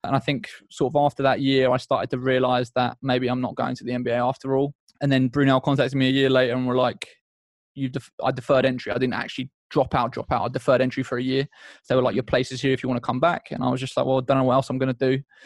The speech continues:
so I might as well go back." So I went back to Brunel, did my sports science degree, played there for three years. I played the second team, which, again, like, that pained me, like, that I couldn't make the first team. I was just like,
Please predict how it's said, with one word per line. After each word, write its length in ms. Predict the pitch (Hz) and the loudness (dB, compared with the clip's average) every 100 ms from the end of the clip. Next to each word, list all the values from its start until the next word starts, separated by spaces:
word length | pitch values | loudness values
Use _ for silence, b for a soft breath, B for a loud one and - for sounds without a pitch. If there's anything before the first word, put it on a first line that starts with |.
| B B | B B
so 120 | - | 0
I 40 | |
might 140 | 135 127 | 2 2
as 80 | 131 | 0
well 100 | 123 | 2
go 180 | 131 | 2
back." 240 | 131 139 - | 4 2 0
So 200 | 135 131 | -4 -2
I 60 | 135 | 2
went 180 | 135 131 | 2 2
back 120 | 127 | 0
to 40 | - | 0
Brunel, 500 | 123 127 127 127 147 - | -2 2 2 0 -6 -4
did 100 | 131 | -4
my 60 | |
sports 240 | 123 131 123 | 0 -2 0
science 180 | 127 | -2
degree, 480 | 123 135 131 127 139 - _ | -2 0 2 0 -4 -12 _
played 240 | 131 127 | -4 0
there 320 | 127 123 123 127 | 2 2 2 0
for 300 | 131 131 127 160 | 2 2 0 -6
three 160 | 127 127 | -4 0
years. 400 | 127 127 123 - - | 2 2 -2 -14 -18
I 40 | |
played 200 | - 135 | -2 -2
the 40 | 131 | 0
second 280 | 131 - 135 | 0 0 -2
team, 240 | 131 127 | 0 0
which, 320 | 123 - - b b b | -2 -6 -14 b b b
again, 500 | 131 143 131 127 131 - _ _ - | -2 2 2 0 -4 -12 _ _ -2
like, 180 | 123 - _ | -2 -2 _
that 160 | 131 - | -6 -4
pained 340 | - 127 131 123 | -2 0 2 2
me, 300 | 131 156 165 | 0 0 -4
like, 320 | 117 113 - _ | -6 -6 -10 _
that 80 | - | -6
I 100 | 120 | -4
couldn't 340 | 117 - 131 107 | -6 -6 -4 -2
make 200 | 123 - | -4 -4
the 60 | |
first 300 | - 135 139 | 0 2 2
team. 360 | - 147 156 165 | -2 -2 -2 -4
I 100 | 131 | -2
was 120 | 131 | -2
just 200 | 131 - | -2 -4
like, 220 | 131 120 | -4 -4